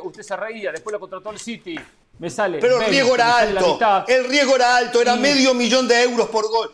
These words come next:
Speaker 2: No, no, era
Speaker 1: si
Speaker 2: más,
Speaker 1: están
Speaker 2: era
Speaker 1: jugando
Speaker 2: lo mismo, porque
Speaker 1: juveniles.
Speaker 2: Julián Álvarez
Speaker 1: Pero
Speaker 2: no
Speaker 1: tiene
Speaker 2: va a
Speaker 1: un
Speaker 2: hacer
Speaker 1: valor de
Speaker 2: cuarenta
Speaker 1: reventa.
Speaker 2: goles. Julián Álvarez
Speaker 1: Tiene
Speaker 2: iba a
Speaker 1: un
Speaker 2: hacer
Speaker 1: valor de,
Speaker 2: veinte
Speaker 1: ya, es
Speaker 2: goles,
Speaker 1: verdad que no va a
Speaker 2: y,
Speaker 1: ser tanto,
Speaker 2: y entonces
Speaker 1: es verdad
Speaker 2: iba a
Speaker 1: que no va a
Speaker 2: costar
Speaker 1: ser
Speaker 2: el
Speaker 1: tanto.
Speaker 2: millón, el millón de euros también.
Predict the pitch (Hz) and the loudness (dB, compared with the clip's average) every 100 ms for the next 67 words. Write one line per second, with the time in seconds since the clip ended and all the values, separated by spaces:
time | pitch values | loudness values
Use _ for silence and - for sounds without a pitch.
0 | _ 247 311 277 262 240 170 - 226 226 | _ -2 0 0 -4 -8 -10 -8 -6 -4
1 | 240 240 220 214 233 226 233 196 196 190 | -2 -4 -6 -4 -4 -4 -6 -8 -8 -6
2 | 180 156 139 127 - - - 262 254 254 | -6 -6 -6 -8 -12 -20 -20 -14 -12 -10
3 | 262 285 269 302 302 285 254 247 254 247 | -6 -6 -4 -4 -4 -6 -4 -6 -4 -4
4 | 226 208 233 214 196 214 233 226 190 175 | 0 0 0 -2 -4 -4 -4 -4 -4 -4
5 | 143 117 - _ 220 240 262 269 269 262 | -4 -6 -12 _ -14 -10 -8 -8 -6 -6
6 | 262 254 233 - 233 196 196 214 226 294 | -6 -6 -10 -10 -8 -4 -4 -4 -6 -6
7 | 160 214 - 208 240 269 220 135 - _ | -4 -6 -4 -6 -4 -2 -2 -4 -12 _
8 | - 180 180 165 170 160 156 254 285 277 | -14 -8 -8 -6 -8 -8 -6 -6 -8 -4
9 | 311 285 - 294 262 285 262 - 294 302 | -2 -2 -4 -2 -2 -2 -2 -2 -2 -4
10 | 277 254 262 262 269 208 240 233 226 254 | -6 -6 -6 -6 -8 -12 -14 -12 -12 -8
11 | 254 254 233 240 254 233 220 226 254 330 | -8 -8 -8 -6 -6 -8 -10 -12 -14 -20
12 | - | -20